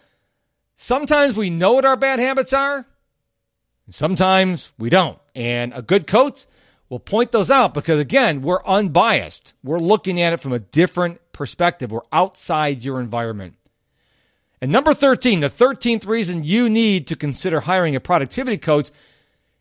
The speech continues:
is they will take you out of your comfort zone. You will not grow when you are comfortable.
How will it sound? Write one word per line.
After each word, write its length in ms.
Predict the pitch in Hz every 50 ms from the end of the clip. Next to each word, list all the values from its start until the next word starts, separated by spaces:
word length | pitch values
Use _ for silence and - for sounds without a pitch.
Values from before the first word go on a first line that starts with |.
| _ _ _ _ _ _ -
is 280 | 196 190 185 160 135 - -
they 240 | - 143 123 214 240
will 160 | 240 214 196
take 340 | - - - 247 285 208 -
you 160 | 208 202 196 - -
out 200 | 165 180 185 175
of 40 | 165
your 120 | 160 151
comfort 400 | - - 165 160 151 - 135 117
zone. 320 | 104 123 110 98 87 87 - _
You 580 | - 131 165 220 262 277 277 285 277 240 - _ _ _ _
will 520 | - 151 143 156 180 196 208 220 220 214 -
not 540 | 180 165 170 175 185 190 190 190 - 147 -
grow 640 | - 131 123 151 170 160 135 113 107 101 107 107 - _ _ _ _ _ _ _ _ _ _ _ _ _ _ _ -
when 300 | - 127 135 156 160 156
you 160 | 156 156 143
are 100 | 147 139
comfortable. 560 | - - - 123 107 - 104 85 76 76 _